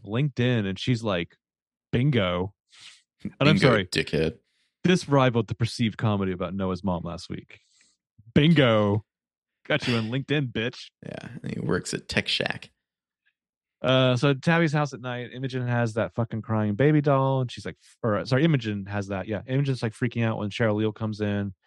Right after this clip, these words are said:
Speaker 1: Cheryl Le-, Neal, Leal's like, "You just need to burp that baby," and that is when she says,
Speaker 2: How
Speaker 1: "Are you planning on
Speaker 2: technologically, like,
Speaker 1: keeping that baby?"
Speaker 2: Yeah, you're planning on keeping that baby. How technologically, like, advanced is this weird baby simulator <laughs> thing that you knows to be burped? I don't know.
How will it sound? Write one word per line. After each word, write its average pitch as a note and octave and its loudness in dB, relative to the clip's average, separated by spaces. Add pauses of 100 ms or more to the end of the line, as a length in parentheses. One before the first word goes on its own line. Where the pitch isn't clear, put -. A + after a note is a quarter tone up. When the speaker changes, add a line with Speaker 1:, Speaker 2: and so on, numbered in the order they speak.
(580)
Speaker 1:
Cheryl C#3 6
Le-, C#3+ -2 (280)
Neal, C3+ 4
Leal's C#3 4
like, A2+ -2
"You B2 -6
just A2+ -8
need A2 -4
to G2 -6
burp A#2 0
that G#2+ -2
baby," G#2+ 0
and G2 -8
that G#2+ 2
is G2+ -4
when G#2 0
she G#2 -6
says, G2 0
Speaker 2:
How - 2
Speaker 1:
"Are - -2
you A3 2
planning G#3 4
on A#2 6
Speaker 2:
technologically, F#2 0 (440)
like, G2 4
Speaker 1:
keeping G#2 2
that D2+ -8
baby?" D#2 -10 (160)
Speaker 2:
Yeah, G2 4
you're F#2 2
planning G#2 0
on F#2 0
keeping F#2 -4
that E2+ -2
baby. G2 2
How C3+ 2
technologically, A2 2
like, F#2 -2 (380)
advanced F#2 2
is F2 -2
this - -2
weird F#2+ 2
baby F#2 0
simulator F2+ -2
<laughs> - -4
thing - -6 (320)
that - 2
you F#2+ 4
knows F#2+ 4
to F#2 -2
be - -4
burped? - 0
I - -2
don't - -4
know. G1+ -6